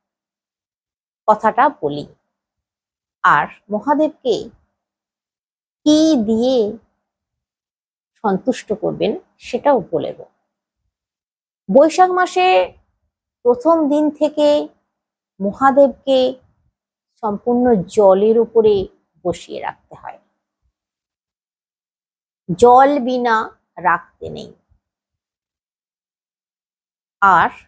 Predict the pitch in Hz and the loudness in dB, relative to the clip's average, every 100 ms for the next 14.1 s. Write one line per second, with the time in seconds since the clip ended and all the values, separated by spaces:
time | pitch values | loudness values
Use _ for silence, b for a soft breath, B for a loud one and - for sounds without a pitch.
0 | _ 175 240 277 - 285 285 277 - 285 | _ 0 2 2 -2 -4 -4 -6 -4 -4
1 | _ - 226 220 269 247 196 262 226 170 | _ 0 2 2 -2 -4 -4 -4 -4 -6
2 | - _ _ _ _ _ _ _ _ _ | -12 _ _ _ _ _ _ _ _ _
3 | _ _ - 226 - - _ 302 302 320 | _ _ 2 2 2 -12 _ 0 2 2
4 | 330 285 311 330 269 208 208 226 226 262 | 2 0 0 2 0 -2 0 0 0 0
5 | 247 151 - _ _ _ _ _ _ _ | 0 -4 -10 _ _ _ _ _ _ _
6 | _ _ - 226 247 247 247 254 208 175 | _ _ -2 0 2 2 2 0 0 -4
7 | 175 208 208 - 165 - - 147 139 147 | -4 -4 -4 -4 -4 -4 -6 -8 -6 -6
8 | _ - - - _ _ _ _ _ _ | _ -20 -20 -20 _ _ _ _ _ _
9 | _ _ _ _ _ _ _ _ _ _ | _ _ _ _ _ _ _ _ _ _
10 | _ _ 220 202 214 233 196 180 - 208 | _ _ 2 2 2 -2 -4 -8 -12 -10
11 | 220 233 226 180 143 - _ _ _ _ | -8 -8 -8 -8 -8 -14 _ _ _ _
12 | _ _ _ _ _ - - 247 254 - | _ _ _ _ _ -14 -2 0 0 -6
13 | - - 165 170 - 190 67 - - - | -20 -12 -8 -8 -6 -6 -4 -6 -12 -18